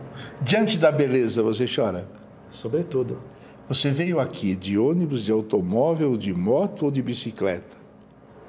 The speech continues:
Speaker 2: Eu veio nenhum dos três, e com o automóvel da T V Cultura.
Speaker 1: <laughs> Você costuma mentir?
Speaker 2: É muito. A arquitetura é uma invenção, né?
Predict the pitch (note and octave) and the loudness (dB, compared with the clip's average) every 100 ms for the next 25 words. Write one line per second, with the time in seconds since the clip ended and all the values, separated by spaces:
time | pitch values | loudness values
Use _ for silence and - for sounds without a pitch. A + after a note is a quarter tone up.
0 | - - - G#2 A2 A#2 - B2 A2+ C3+ | -20 -12 -10 -2 0 0 -2 -4 0 0
1 | D#3 D#3 - G#2+ G#2 A2+ C#3+ E3 C3+ B2+ | -2 -4 0 0 0 -2 0 2 2 2
2 | D3+ D3+ C3+ C3 B2+ B2+ C3 - - - | 2 0 0 0 -2 -2 -6 -4 -4 -4
3 | - - G2+ G2 - - - - - - | -10 -6 -6 -6 -10 -12 -12 -18 -18 -20
4 | - - F#3 - - F3 B2 A#2+ A2 - | -10 -2 -2 -2 -2 0 2 0 -2 -2
5 | E3 - - - - - - - - - | -2 -2 -14 -20 -20 -20 -20 -20 -20 -20
6 | - - F#3+ A2+ C3+ D3+ - A2 A2+ - | -20 -10 -4 0 0 -2 -6 -10 -8 -4
7 | D3 D3 D#3+ F#3 F#3+ F#3 F3 D#3 C#3 - | -4 -4 -4 -2 0 0 2 0 0 0
8 | C#3+ B2+ | 0 0